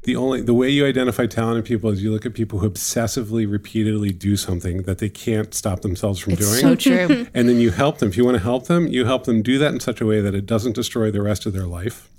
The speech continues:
Speaker 2: Uh.
Speaker 1: And the only reward that they really need is more, more access to the thing that obsesses them.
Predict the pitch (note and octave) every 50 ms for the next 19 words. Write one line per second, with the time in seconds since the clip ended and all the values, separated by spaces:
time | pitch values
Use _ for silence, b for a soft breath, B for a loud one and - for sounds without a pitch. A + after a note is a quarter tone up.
0 | - - G3 G3 G3 F#3 F3+ F3 F3 E3+ E3 D#3+ - A#2 C3 - C#3+ D#3+ G3 A3
1 | G#3+ G3+ F3 C#3+ C3+ C#3+ D3 D3 C#3+ B2 - B2+ C3 A#2+ B2 C3 C3+ B2+ B2 B2
2 | C#3+ D3+ B2 G#2+ G2+ - - G#2+ A2 A2+ G#2+ G#2+ G#2 A2 A2 B2+ C3+ - - A#2+
3 | A#2+ A#2 - - - A2 G2 - - A2 G2+ G2 - - G#2 G2+ G2 F2+ F#2 F2
4 | - - G2 F#2 - - - - - - -